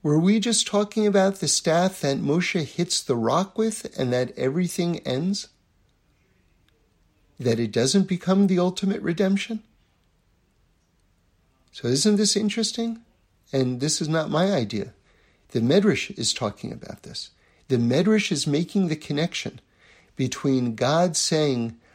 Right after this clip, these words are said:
"What's in your hand?" the staff, and the fact that Moshe ultimately is gonna short-circuit the redemption with the staff.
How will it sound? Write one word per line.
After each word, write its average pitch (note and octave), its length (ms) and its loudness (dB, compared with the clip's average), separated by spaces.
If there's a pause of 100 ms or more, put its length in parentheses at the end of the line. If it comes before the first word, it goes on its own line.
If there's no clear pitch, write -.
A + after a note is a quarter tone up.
(200)
"What's C3+ 420 2
in G3 140 4
your D#3 180 2
hand?" C#3+ 340 0
the A2 100 0
staff, - 720 0 (1200)
and C3 140 0
the B2 100 0
fact F3+ 680 0 (1400)
that C3 180 2
Moshe D3+ 640 2
ultimately C3+ 840 0
is B2+ 140 0
gonna C3 200 -2
short-circuit D#3 840 -2
the D3+ 100 -2
redemption C3 680 -2
with A2 200 -6
the A#2 80 -8
staff. - 540 -8